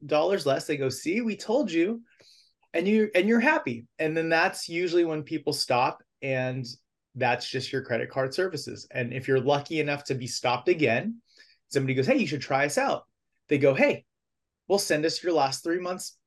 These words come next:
uh, and, and let's see what you got." And they go, "Oh my God, Doctor Rice, we can save you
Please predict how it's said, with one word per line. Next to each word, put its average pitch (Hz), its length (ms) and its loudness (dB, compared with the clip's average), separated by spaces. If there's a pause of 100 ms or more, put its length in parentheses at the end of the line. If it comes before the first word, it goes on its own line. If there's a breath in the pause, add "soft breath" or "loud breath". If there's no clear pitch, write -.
(400)
uh, 170 240 6 (100)
and, 180 220 0
and 165 240 -2
let's 160 220 0
see 147 100 0
what - 180 -4
you 208 80 -4
got." 311 300 2
And 147 80 -4
they 160 80 -2
go, 151 160 0
"Oh 262 160 0
my 262 160 0
God, 381 300 -2 (640)
Doctor 214 340 2
Rice, 339 400 4
we 262 180 2
can 262 160 4
save 226 420 2
you 277 520 6